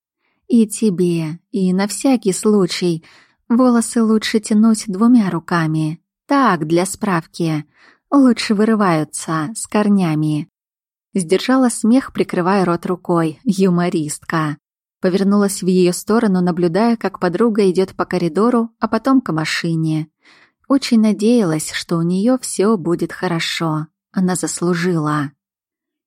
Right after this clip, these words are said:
Хихиканье дошло до моего слуха. Сжала пальцами фартук и смело пошла вперёд.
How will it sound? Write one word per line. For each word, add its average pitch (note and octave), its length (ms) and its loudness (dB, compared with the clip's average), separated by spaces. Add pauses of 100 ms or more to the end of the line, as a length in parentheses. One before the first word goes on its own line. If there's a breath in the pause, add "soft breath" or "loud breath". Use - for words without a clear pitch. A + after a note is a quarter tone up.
Хихиканье B3 680 4
дошло F#3 400 -2
до F#3+ 100 2
моего E3 260 -2
слуха. D#3+ 680 -2 (400 soft breath)
Сжала F3 380 0
пальцами F3 480 -2
фартук - 520 -4
и - 80 -4
смело A3+ 400 0
пошла F3 400 -4
вперёд. D#3+ 600 -2